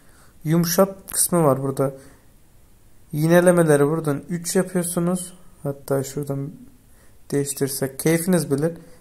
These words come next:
Burada üç yap-, üç yaptım ben bunu. Siz bunu da isterseniz üç yapın, isterseniz dört.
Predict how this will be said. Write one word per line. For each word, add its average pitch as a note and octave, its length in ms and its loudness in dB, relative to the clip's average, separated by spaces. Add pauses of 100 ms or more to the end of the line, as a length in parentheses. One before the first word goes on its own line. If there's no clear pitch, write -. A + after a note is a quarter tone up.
(220)
Burada D#3+ 340 -4
üç F3 280 -4
yap-, C3 360 2
üç D#3+ 240 -8
yaptım C3+ 380 0
ben C3+ 200 -2
bunu. D3+ 160 -4
Siz D3 240 -8
bunu C#3+ 200 -4
da D3+ 120 -6 (120)
isterseniz C#3+ 580 -4
üç D3+ 200 -12
yapın, C#3 200 -4
isterseniz C#3 640 -8
dört. E3 160 -2